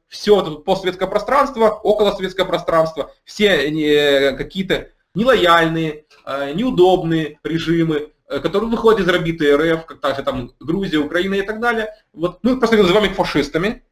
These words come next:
а фашизм — это такое архизло, потому что, э, деды воевали, и их победили, победили фашизм и так далее, дошли до Берлина, и всё, это развязывает руки абсолютно.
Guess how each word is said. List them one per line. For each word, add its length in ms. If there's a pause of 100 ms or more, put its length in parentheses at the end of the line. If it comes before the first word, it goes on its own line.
(240)
а 100
фашизм — 480
это 120
такое 300
архизло, 540
потому 260
что, 220
э, 580
деды 280
воевали, 500
и 340
их 100
победили, 460
победили 360
фашизм 380
и 60
так 140
далее, 220
дошли 200
до 100
Берлина, 500 (220)
и 100
всё, 260
это 180
развязывает 420
руки 180
абсолютно. 560